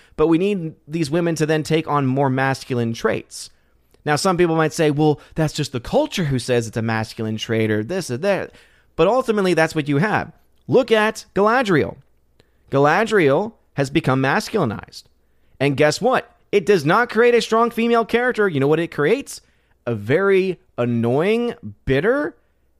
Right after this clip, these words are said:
and just downright despicable character that you're just like, "Why should I care about you at all?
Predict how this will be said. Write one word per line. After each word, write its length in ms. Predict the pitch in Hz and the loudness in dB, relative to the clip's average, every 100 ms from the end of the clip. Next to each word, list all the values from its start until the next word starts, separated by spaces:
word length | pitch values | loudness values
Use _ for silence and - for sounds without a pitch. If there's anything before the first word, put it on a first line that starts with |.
| _ | _
and 140 | 135 139 | -6 -2
just 260 | 151 117 | -2 -4
downright 540 | 120 135 160 147 156 151 | -4 -2 0 0 -2 -4
despicable 540 | 135 - 160 147 143 | -10 -4 -4 -2 -4
character 680 | - 175 196 - 131 123 - _ _ | -2 0 0 0 -2 -2 -6 _ _
that 200 | 135 127 | -2 -2
you're 120 | 135 | -2
just 220 | 139 139 | -4 -4
like, 300 | 139 135 131 - | 0 0 -2 -8
"Why 320 | 98 107 190 | -8 -2 -2
should 180 | 220 165 | -2 0
I 120 | 127 | 0
care 260 | - 143 156 | 0 -2 0
about 220 | 151 143 | 0 0
you 160 | 151 | 2
at 60 | 151 | 2
all? 440 | 165 262 123 123 | 2 0 -4 -8